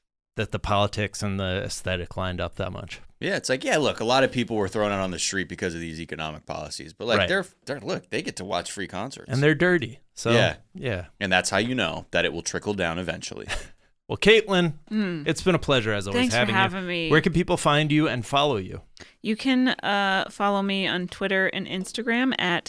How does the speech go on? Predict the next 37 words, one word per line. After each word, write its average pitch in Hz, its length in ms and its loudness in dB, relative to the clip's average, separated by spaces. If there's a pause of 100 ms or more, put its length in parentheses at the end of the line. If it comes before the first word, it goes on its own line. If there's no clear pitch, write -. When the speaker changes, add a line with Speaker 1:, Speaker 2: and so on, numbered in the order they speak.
Speaker 3:
Caitlin 175 560 -4
Durante. 240 720 -2 (300)
Uh, 180 300 2
speak, - 340 4 (220)
call 381 220 6
back 302 260 4
to 226 240 2
the 170 320 0
erotic 185 500 2 (180)
fanfic - 600 -4 (240)
that 196 140 4
I 180 100 6
Speaker 2:
Okay. 151 40 2
Speaker 3:
<laughs> - 0 -
mentioned 220 540 2
Speaker 2:
Platonic 170 520 6
Speaker 3:
earlier. 87 100 4
Speaker 2:
or 80 60 2
erotic? 76 240 -2 (360)
Speaker 3:
Uh, 240 120 6
well, 208 400 8
uh, 190 440 8
I'm 214 280 0
writing 196 320 4
both. - 340 0
Speaker 2:
Oh, 143 160 6
fantastic. 190 220 0
Speaker 3:
Um, 190 380 4 (100)
but 208 80 0
if 220 80 6
you, 208 60 6
Speaker 2:
Pleurotic. 220 280 6
Speaker 3:
if 226 160 4
you 226 80 0
want, 247 220 6
<laughs> - 0 -
exactly. 240 640 0